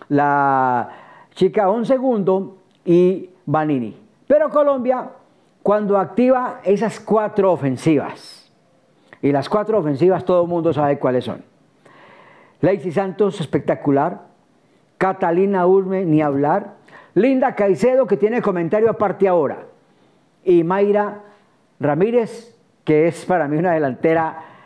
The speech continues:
letal, mortífera. Y se va activando Colombia. Rotación, dinámica de juego, empieza a velocidad.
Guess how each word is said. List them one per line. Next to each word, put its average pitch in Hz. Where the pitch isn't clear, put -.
letal, 160
mortífera. 147
Y 180
se 220
va 240
activando 262
Colombia. 247
Rotación, 170
dinámica 156
de 170
juego, 185
empieza 135
a 156
velocidad. 180